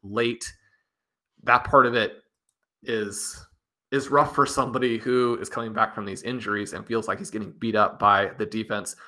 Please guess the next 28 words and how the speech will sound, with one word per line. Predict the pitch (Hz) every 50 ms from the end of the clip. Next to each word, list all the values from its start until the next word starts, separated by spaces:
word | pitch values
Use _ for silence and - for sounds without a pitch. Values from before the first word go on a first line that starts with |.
| - _
because | - 131 - 110 -
the | 95
quarterback | - - 117 110 104 101 107 101 104 - 82
is | 98 101
not | 104 110 101 -
executing | 95 - - - - - - 107 107 101 104
quickly | - 113 107 - - 104 101
enough. | 98 107 123 123 117 107 - - - _ _ _ _ _ _ _ _ _ _ _ _ _ _ _ _ _ _ _ _ _ _ _ _ _ _ _ _ _
I | - 135 139
mean, | 120 107
fr-, | - - 143 151 147 - - - _ _ - - - - - - - - _
from | - 131 120
Godwin's | 135 - - 208 156 131 120 -
perspective, | - 110 104 - - 104 107 - 104 101 -
he's | 135 139 139 139
just | 120 - -
dealt | - 110 87 73
with | 98 95
so | - - 104 98 92
much | 95 101 104 98 - - - - - - - _ _
over | - 107 101 101 98 98 95 95 95 - - - _ _
the | - - 101
last | 101 101 95 98 - - - - - - _ _ _ _ _ _ - -
twenty-four | - 160 131 107 104 101 92
months | 101 101 98 101 -
in | 92 -
terms | - 107 104 110 104 -
of | 90 92 95 90 -